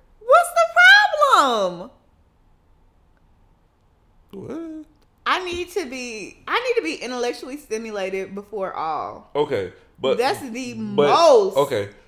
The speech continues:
Speaker 2: but let me ask you this. What time during the week do we have time for these conversations?
Speaker 1: I mean, I can text you well, shoot, nowadays my schedule is wide open.
Speaker 2: Yeah, but l-, the,
Speaker 1: When I,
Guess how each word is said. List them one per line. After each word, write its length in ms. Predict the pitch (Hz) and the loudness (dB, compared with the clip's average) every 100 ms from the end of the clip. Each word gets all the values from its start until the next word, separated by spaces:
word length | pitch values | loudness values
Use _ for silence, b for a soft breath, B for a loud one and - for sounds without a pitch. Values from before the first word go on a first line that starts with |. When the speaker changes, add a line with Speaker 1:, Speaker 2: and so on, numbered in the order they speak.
| _ | _
Speaker 2:
but 320 | - 143 - 131 | 0 0 0 -6
let 100 | 160 | -2
me 80 | 160 | 4
ask 240 | 160 156 | 4 2
you 60 | 147 | -6
this. 240 | 110 92 _ _ _ _ _ _ _ _ | -10 -10 _ _ _ _ _ _ _ _
What 600 | 127 123 185 180 - - | -8 0 0 0 -6 -14
time 500 | - 165 160 156 139 | -4 -2 0 0 0
during 220 | 147 143 | -2 0
the 60 | 127 | -4
week 260 | 139 135 | -6 -10
do 80 | 120 | -10
we 160 | 123 131 | -10 -4
have 280 | 117 110 - | -2 -2 -2
time 260 | 113 110 | -4 -4
for 60 | 110 | -6
these 180 | 101 95 | -12 -10
conversations? 420 | 92 95 92 - | -12 -10 -10 -8
Speaker 1:
I 100 | 415 | -6
mean, 160 | 381 | -4
I 100 | 359 427 | -4 -4
can 100 | 392 | -8
text 280 | 370 349 - | -10 -12 -12
you 500 | 294 285 262 254 285 _ _ _ 220 | -12 -12 -14 -16 -18 _ _ _ -4
well, 140 | 233 | -4
shoot, 440 | - 403 320 208 | -4 -6 -6 -6
nowadays 640 | 233 233 415 554 277 277 269 | -4 0 0 0 0 0 -2
my 140 | 240 | -6
schedule 460 | 247 302 262 262 247 | -8 -6 -6 -2 0
is 160 | 214 | 0
wide 440 | 240 208 226 226 226 | 0 0 2 2 2
open. 300 | 247 427 123 | 2 2 2
Speaker 2:
Yeah, 460 | 131 127 117 208 | 4 6 4 4
but 140 | 107 95 | 0 -4
l-, 160 | 101 | -6
the, 840 | 107 87 98 87 - - - 104 - | -8 -8 -12 -14 -20 -16 -8 -8 -8
Speaker 1:
When 300 | 240 294 294 | -4 2 6
I, 400 | 311 320 285 | 6 6 2